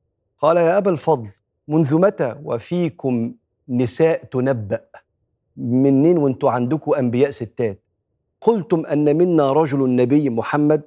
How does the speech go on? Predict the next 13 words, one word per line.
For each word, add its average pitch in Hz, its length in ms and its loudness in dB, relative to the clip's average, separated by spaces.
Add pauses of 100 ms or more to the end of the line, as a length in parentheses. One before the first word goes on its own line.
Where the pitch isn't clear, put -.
(100)
خلاص 165 520 -2
سبناكم، 143 500 -2 (240)
لكن 139 220 -2
كمان 220 360 -2
تقولوا 214 320 2
عندنا 175 400 0
نبي 180 380 0
ست. - 480 -4 (540)
قلتم 180 380 0
أن 160 200 2
فيكم 170 400 -2
رجل 143 340 0
فتركناكم، 160 840 -2